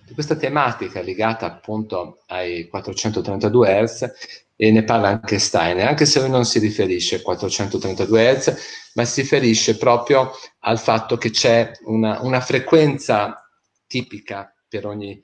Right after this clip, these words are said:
evoluzione. Per esempio, sulla, nella fase terrestre che stiamo vivendo noi,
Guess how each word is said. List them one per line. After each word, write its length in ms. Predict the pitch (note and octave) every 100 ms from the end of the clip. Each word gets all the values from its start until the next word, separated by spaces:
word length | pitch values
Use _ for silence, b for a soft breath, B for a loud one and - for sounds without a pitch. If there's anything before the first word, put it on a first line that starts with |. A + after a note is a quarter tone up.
| _
evoluzione. 640 | - F#2+ F#2+ F#2+ - F#2 F2+
Per 120 | -
esempio, 360 | D3+ D#3 A#2+ G2
sulla, 580 | - - E3+ D3 G#2 B B B
nella 160 | - A#2
fase 680 | A#2 D#3 D3 A2+ G2+ - _
terrestre 480 | - G2 A#2 B2+ -
che 100 | G2
stiamo 260 | F#2+ G#2 G#2
vivendo 440 | G#2+ A#2 B2 C#3+
noi, 480 | C#3 A2+ A#2+ C3+ D3